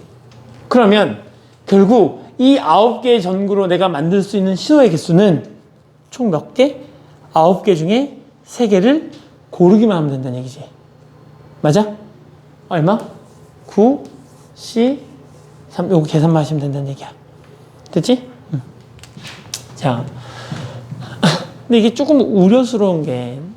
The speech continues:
이 한영이는 이제, 이제 슬슬 헷갈리기 시작할 건데, <laughs> 경우의 수 따로 배웠지?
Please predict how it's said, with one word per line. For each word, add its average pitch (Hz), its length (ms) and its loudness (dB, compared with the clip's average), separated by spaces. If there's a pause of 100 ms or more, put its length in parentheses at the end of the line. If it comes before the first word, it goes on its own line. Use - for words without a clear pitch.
(100)
이 170 180 -2 (1200)
한영이는 277 440 4
이제, 175 120 2 (140)
이제 175 160 0
슬슬 233 340 0
헷갈리기 233 360 2
시작할 185 260 2
건데, 143 560 -2 (1700)
<laughs> 160 120 0 (1500)
경우의 247 400 4
수 156 300 -4 (1040)
따로 269 260 4
배웠지? 226 560 2